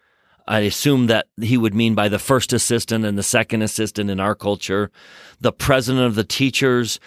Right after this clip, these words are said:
and his counselors, the president of the deacons and his counselors. And then verse one forty-three, "The above officers I have given unto you,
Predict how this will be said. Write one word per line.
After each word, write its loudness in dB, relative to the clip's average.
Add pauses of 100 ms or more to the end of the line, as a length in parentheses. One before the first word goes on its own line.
(140)
and -2
his 0
counselors, -2
the -2
president 0
of -2
the 0
deacons -2
and -4
his -2
counselors. -8 (800)
And -2
then 2
verse -2
one -2
forty-three, -2 (1080)
"The -2
above 0
officers -4 (440)
I 2 (100)
have 0
given 0
unto -2
you, 0